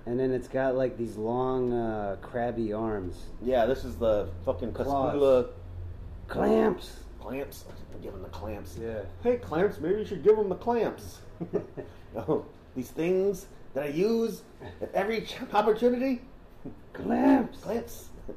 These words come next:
Speaker 2: <laughs> You're a freaking genius, you moron.
Speaker 1: <laughs> Futurama.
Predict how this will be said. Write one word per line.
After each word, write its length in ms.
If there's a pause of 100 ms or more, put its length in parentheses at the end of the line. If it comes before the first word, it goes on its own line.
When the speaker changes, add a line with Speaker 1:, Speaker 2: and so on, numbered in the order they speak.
(480)
Speaker 2:
<laughs> 300
You're 140
a 60
freaking 400
genius, 400
you 100
moron. 520 (360)
Speaker 1:
<laughs> 720
Futurama. 520